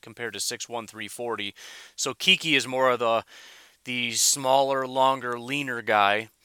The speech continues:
and Dalen Mack is obviously the bigger run stuffer, which is what the Packers want. Apparently they've been talking to Snacks, and they've done a few things, and the best they can come up with is going out and getting Dalen. So, in all reality, I don't,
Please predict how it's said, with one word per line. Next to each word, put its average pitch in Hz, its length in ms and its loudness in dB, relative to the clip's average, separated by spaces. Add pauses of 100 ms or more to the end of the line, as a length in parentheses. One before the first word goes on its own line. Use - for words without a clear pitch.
(120)
and 113 300 -8
Dalen 123 340 -2
Mack 113 300 2
is 107 80 -6
obviously 113 480 0
the 101 100 -12
bigger 107 480 -6
run 107 340 -4
stuffer, 107 460 -6
which 113 180 -8
is 117 220 -8
what 98 200 -10
the - 60 -12
Packers 101 440 -6
want. 98 320 -4
Apparently 107 400 -10
they've 101 120 -10
been 101 140 -14
talking 110 340 -8
to 107 80 -10
Snacks, 107 520 0
and 107 100 -10
they've 104 160 -10
done 110 140 -4
a 104 60 -10
few 117 180 -16
things, 110 420 -8
and 110 260 -12
the 123 60 -6
best 131 220 0
they 139 80 -2
can 127 80 -18
come 127 160 -4
up 123 160 0
with 123 120 -10
is 117 140 -12
going 117 240 -4
out 104 120 2
and 104 80 -20
getting 104 200 -8
Dalen. 135 380 2 (420)
So, 123 300 0
in 170 140 4
all 208 160 10
reality, 156 420 12
I 135 80 6
don't, 135 240 2